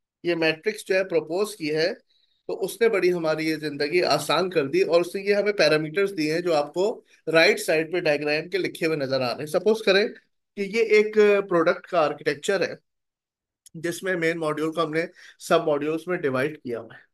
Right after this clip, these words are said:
ठीक है? तो, अ, हाँ, मैं यहाँ पे नाम लिख दूँ, फेंटोन, जिसने ये मॉर्फोलॉजिक मैट्रिक जो है ना, वो डिफाइन की है। तो उसमें जो है ना, ये पैरामीटर्स हैं, अ, जिसको कैलकुलेट,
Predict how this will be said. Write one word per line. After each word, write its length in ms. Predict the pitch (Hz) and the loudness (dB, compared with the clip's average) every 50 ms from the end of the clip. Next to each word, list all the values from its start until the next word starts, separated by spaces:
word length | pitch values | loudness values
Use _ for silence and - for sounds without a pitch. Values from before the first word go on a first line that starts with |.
| _ _ | _ _
ठीक 160 | - 196 202 240 | -8 -4 -4 -4
है? 100 | 220 220 - _ _ _ _ _ _ _ _ _ _ _ _ _ _ _ _ _ _ _ _ _ - | -4 -6 -8 _ _ _ _ _ _ _ _ _ _ _ _ _ _ _ _ _ _ _ _ _ 2
तो, 100 | - 208 | 2 2
अ, 540 | 208 208 - - 190 185 185 175 175 170 175 180 | 2 0 -2 2 4 6 6 6 6 6 4 2
हाँ, 500 | 165 - - - 185 151 143 131 117 - 143 | -2 -6 -6 -2 0 0 0 0 -4 -4 -6
मैं 60 | 156 | -4
यहाँ 200 | 151 147 147 156 | -4 -2 -2 -2
पे 120 | 160 170 | -2 -2
नाम 260 | 156 143 139 151 170 | 0 2 2 2 0
लिख 160 | 160 147 131 - | 0 -4 -4 -4
दूँ, 160 | 160 185 226 - _ _ _ _ _ _ _ _ _ _ _ _ _ _ _ _ _ _ - | -6 -6 -6 -8 _ _ _ _ _ _ _ _ _ _ _ _ _ _ _ _ _ _ -4
फेंटोन, 580 | 151 139 139 139 135 147 139 139 135 127 127 127 _ _ _ _ _ _ _ _ _ _ _ _ - | -2 -2 -2 -2 0 2 2 2 2 0 -4 -10 _ _ _ _ _ _ _ _ _ _ _ _ -4
जिसने 340 | 151 151 151 151 - 156 151 | -2 -2 -2 0 0 0 0
ये 400 | 147 143 147 151 147 151 151 156 - _ _ - | 2 6 6 6 6 6 2 -2 -6 _ _ -8
मॉर्फोलॉजिक 760 | 139 139 139 143 135 - - 143 135 135 135 151 147 151 - _ _ - - | -6 -4 -4 -4 -4 -2 -2 0 0 0 -2 -4 -8 -8 -10 _ _ -6 -6
मैट्रिक 500 | 143 139 139 135 131 131 123 151 147 147 | -4 -4 -2 -4 -4 -4 -4 -6 -6 -4
जो 120 | 143 139 | -2 -2
है 60 | 131 - | -2 -2
ना, 240 | 147 175 208 - _ _ _ _ _ _ _ _ _ _ _ - | -2 -4 -6 -8 _ _ _ _ _ _ _ _ _ _ _ 0
वो 380 | 147 147 147 175 208 214 - - _ _ _ - | 4 6 6 6 6 2 -2 -6 _ _ _ -10
डिफाइन 420 | 139 147 - - 135 127 135 - 131 | -8 -8 -6 -4 -4 -4 -4 -6 -8
की 160 | - - 127 | -8 -6 -4
है। 80 | 120 120 | -4 -2
तो 100 | - 156 | -2 -4
उसमें 600 | - - - 185 - - - 233 247 240 233 226 | -2 0 0 0 0 2 6 6 6 6 6 4
जो 100 | - 180 | 4 4
है 80 | 180 180 | 4 4
ना, 60 | 202 | 4
ये 220 | 190 170 180 208 | 2 4 4 4
पैरामीटर्स 720 | 208 202 165 139 139 139 139 139 139 143 156 151 127 113 - | 4 6 4 4 4 2 0 -2 -2 -2 -2 -2 -2 -4 -8
हैं, 160 | - 123 139 - _ _ - - - - _ - | -8 -8 -8 -10 _ _ -20 -20 -20 -14 _ 2
अ, 200 | 151 151 151 147 | 4 4 4 4
जिसको 580 | 143 143 143 135 - - 160 151 151 151 147 127 - - | 2 0 -4 -4 -2 2 2 4 4 2 0 -4 -8 -14
कैलकुलेट, 680 | 139 135 - - 143 135 135 139 139 139 143 139 135 139 | -18 -10 -4 -2 -2 -2 -2 -2 -2 0 0 -2 -2 -4